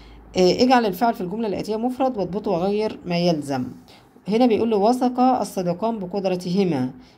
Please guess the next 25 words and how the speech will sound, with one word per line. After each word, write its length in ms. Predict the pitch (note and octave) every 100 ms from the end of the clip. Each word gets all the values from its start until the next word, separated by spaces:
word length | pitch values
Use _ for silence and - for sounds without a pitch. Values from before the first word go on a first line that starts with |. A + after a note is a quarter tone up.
| _
عايزني 340 | - F3+ G3 G3
بقى 140 | E3
بدل 180 | F#3+ G#3
الصديقان 460 | F#3 E3 E3 A#3
أخليه 240 | B3 F#3 F#3+
صديق 340 | F#3+ F#3 F3+
واحد، 300 | D3+ D3 D3
فأقول 280 | - E3 F#3
وثق 640 | G3+ A3 A#3 A#3+ A#3+ D4 - - _ -
الصديق 640 | F3 - E3+ E3+ G3+ G3+
بقدرته، 1080 | G#3 G#3 - E3+ F#3 E3+ E3 D#3+ F3+ E3+ B2+ B2 - - _ -
وطبعًا 800 | D#3+ E3 D#3+ - G3 G3 G3+ G3+ -
هضبطها 580 | - E3 D#3 D3+ F#3 F3
أشكلها 500 | D3 F3 F3 F#3 D#3+
يعني 240 | C3+ B2 - _ - - _ -
الصديق 680 | D#3 - E3+ D#3 F#3 F3 - F3 D#3+ D3 D3
بقدرته. 640 | D3 F#3+ F3 D3 D3 G#2+ - _ _ _ _ _ - - _ _ A3
بعد 200 | A#3 F#3+
كده 180 | G3+
معايا 340 | G3 F3 G3+ G3
سؤال 400 | - - F3+ E3
الخط، 420 | C#3+ G3+ A#3 -
بعديه 380 | E3+ D#3 E3 G3
سؤال 480 | - - D#3+ F#3 -
الإملاء. 640 | - - G#3 B3 D4+